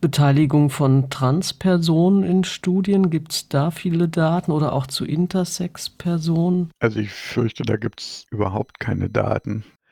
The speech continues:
Speaker 2: Also natürlich gibt's Daten für die Arzneimittel, die man jetzt einsetzt, zum Beispiel um eine geschlechtbestätigende Therapie durchzuführen, das ist ja klar.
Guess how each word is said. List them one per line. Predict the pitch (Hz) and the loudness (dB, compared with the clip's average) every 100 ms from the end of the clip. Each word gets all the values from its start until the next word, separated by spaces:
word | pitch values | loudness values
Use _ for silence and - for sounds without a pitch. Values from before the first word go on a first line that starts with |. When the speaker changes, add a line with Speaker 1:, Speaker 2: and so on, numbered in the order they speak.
| _ _ - | _ _ -2
Speaker 2:
Also | 110 | 2
natürlich | 110 - 135 | 2 4 2
gibt's | - 117 - | 2 -6 -4
Daten | - 107 113 123 117 | -2 0 0 -2 -4
für | 110 110 | -4 -6
die | 104 | 0
Arzneimittel, | 113 101 110 107 107 | 0 0 2 2 2
die | 110 | 2
man | 110 | 4
jetzt | 104 - | 2 0
einsetzt, | 104 110 110 - | -2 2 0 -2
zum | - 104 | -4 -2
Beispiel | 98 95 - - | -2 -4 -4 -8
um | - 98 | -4 -2
eine | 98 101 | -2 -4
geschlechtbestätigende | - - 98 - - - - 107 107 101 101 98 | -6 -4 -6 -4 -6 -4 -2 -2 0 0 0 -2
Therapie | - - - 127 | -4 -4 -2 0
durchzuführen, | 139 139 - - 117 | 2 0 -2 0 0
das | 101 | 0
ist | 117 - | -6 -4
ja | - | -4
klar. | - - | -2 -2